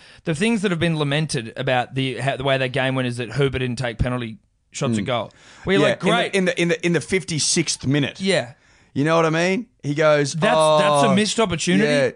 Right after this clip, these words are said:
Speaker 2: geez, upon reflection, I wish I had taken that three points when they were on offer."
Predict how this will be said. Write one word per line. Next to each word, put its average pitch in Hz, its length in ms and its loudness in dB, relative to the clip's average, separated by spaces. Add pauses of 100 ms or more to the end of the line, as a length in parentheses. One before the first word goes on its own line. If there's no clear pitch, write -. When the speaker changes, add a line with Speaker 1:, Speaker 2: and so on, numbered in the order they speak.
Speaker 2:
geez, 165 440 2
upon 170 300 2
reflection, 151 560 0
I 139 80 2
wish 143 260 0
I 135 200 4
had 127 100 -2
taken 135 300 0
that 123 160 -4
three 131 240 0
points 131 340 -2
when 131 100 0
they 127 60 0
were 120 80 0
on 120 80 0
offer." 135 320 2